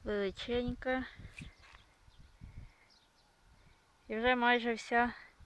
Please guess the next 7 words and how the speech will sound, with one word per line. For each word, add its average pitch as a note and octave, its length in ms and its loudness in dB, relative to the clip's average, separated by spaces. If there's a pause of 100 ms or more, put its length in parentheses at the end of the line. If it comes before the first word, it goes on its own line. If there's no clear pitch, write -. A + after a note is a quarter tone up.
(440)
висохла. F#3+ 800 -4 (2250)
Липень A3 500 8
місяць, C#4 580 2 (2500)
а G3+ 80 0
бадилля A3 540 8
вже A3 380 2 (240)
сухе. F3+ 580 0